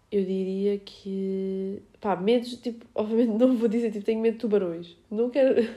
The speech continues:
<laughs> não vamos dizer esses medos assim, irra-, não é irracionais, mas se calhar, pronto, mais, tipo, normais, medos, se calhar, mais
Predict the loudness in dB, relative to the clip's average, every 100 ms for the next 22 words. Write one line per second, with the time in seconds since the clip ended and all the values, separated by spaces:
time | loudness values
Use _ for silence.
0 | -16 _ -16 -12 -10 -6 0 2 2 0
1 | 0 -2 -4 -2 -2 -2 -4 -6 -6 -4
2 | -6 -8 -12 -18 _ _ _ _ -8 0
3 | 0 0 0 2 0 2 2 4 2 2
4 | -4 -8 -8 -8 -12 -6 -4 -4 0 0
5 | 0 -8 -20 _ _ _ _ _ _ _
6 | -6 0 2 2 0 -6 -18 _ _ _
7 | -12 -2 0 0 -2 -4 -6 -8 -6 -6
8 | -10 -10 -6 -4 -4 -4 -6 -10 -16 -20